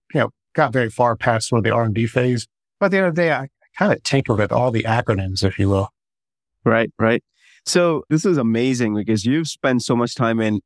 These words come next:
Speaker 2: all of these different tooling that have become,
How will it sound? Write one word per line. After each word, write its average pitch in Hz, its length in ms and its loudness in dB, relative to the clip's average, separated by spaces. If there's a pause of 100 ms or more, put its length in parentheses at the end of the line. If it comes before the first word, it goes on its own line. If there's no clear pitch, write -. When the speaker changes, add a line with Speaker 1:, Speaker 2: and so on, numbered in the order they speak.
(140)
Speaker 2:
all 131 320 2
of 113 160 -2
these 110 640 -2 (100)
different 117 640 0 (120)
tooling 120 560 2
that 110 160 0 (160)
have 117 420 0
become, 107 720 0